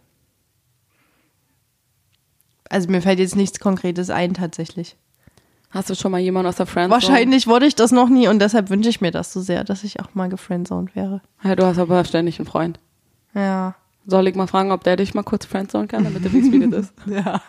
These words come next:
Speaker 1: <laughs> Wir müssen uns mal kurz trennen. <laughs>
Speaker 2: Ihr seid ja offiziell nicht zusammen.
Speaker 1: <laughs> Korrekt. Wir haben das nie ausgesprochen.
Speaker 2: Ja.
Speaker 1: Wir sind einfach irgendwie zusammengezogen.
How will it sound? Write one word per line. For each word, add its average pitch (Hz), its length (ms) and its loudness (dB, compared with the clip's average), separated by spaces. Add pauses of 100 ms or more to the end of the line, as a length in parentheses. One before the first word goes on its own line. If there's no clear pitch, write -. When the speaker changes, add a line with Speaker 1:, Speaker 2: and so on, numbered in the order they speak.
(140)
Speaker 1:
<laughs> - 1500 -4
Wir 220 100 0
müssen 320 200 4
uns 311 140 0
mal - 120 0
kurz - 360 0
trennen. 220 460 -2 (460)
<laughs> - 460 0
Speaker 2:
Ihr 262 100 0
seid 233 200 2
ja 339 340 2 (520)
offiziell 285 540 -2
nicht 226 220 -8
zusammen. 214 480 0 (140)
Speaker 1:
<laughs> 214 180 -2
Korrekt. 208 480 -6 (100)
Wir 269 140 4
haben 208 200 2
das 208 140 -2
nie 220 200 0
ausgesprochen. 175 720 -6 (160)
Speaker 2:
Ja. 214 120 -14 (880)
Speaker 1:
Wir 196 120 0
sind 190 140 2
einfach 196 300 2
irgendwie 202 340 0
zusammengezogen. 165 840 -4